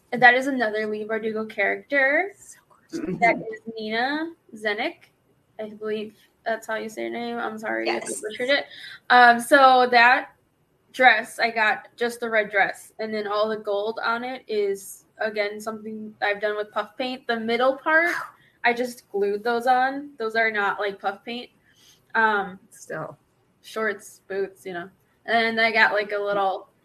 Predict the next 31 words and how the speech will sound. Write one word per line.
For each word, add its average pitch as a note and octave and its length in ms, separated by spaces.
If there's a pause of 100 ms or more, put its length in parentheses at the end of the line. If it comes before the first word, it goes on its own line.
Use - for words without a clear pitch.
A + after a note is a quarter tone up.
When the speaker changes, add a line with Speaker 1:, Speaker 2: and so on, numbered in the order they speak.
(220)
Speaker 1:
it C4+ 120
was D4 220
so A#3+ 260
low. G#3+ 500 (100)
And A3+ 280 (160)
so B3 240
Nina A#3 340
is A#3 120
kinda A3+ 220
known G#3 260
for A#3+ 120
be-, G#3+ 300
loving A#3+ 300
her A#3+ 200
body G#3+ 720
and G3 720
really, A3 420
Speaker 3:
She C4+ 200
is A#3+ 80
Speaker 1:
like, F#3+ 120
Speaker 3:
a E3 40
very F3+ 300
body E3 320
positive D#3 520
character. D#3 420
Speaker 1:
Right, - 320
very, E4+ 220
very C#4 220
comfortable. A#3+ 540
And A#3 480
so, A#3 400